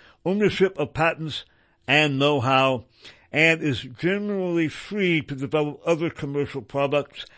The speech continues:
including consumer and industrial products,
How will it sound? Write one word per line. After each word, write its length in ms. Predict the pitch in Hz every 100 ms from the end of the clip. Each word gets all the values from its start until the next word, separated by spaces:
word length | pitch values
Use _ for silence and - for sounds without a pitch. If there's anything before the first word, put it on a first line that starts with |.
| _
including 480 | 131 123 - 175 147
consumer 640 | 117 110 - 196 196 185 151 _ _ _ -
and 320 | 135 143 117
industrial 560 | 131 123 156 - 123 104
products, 560 | - 160 160 151 -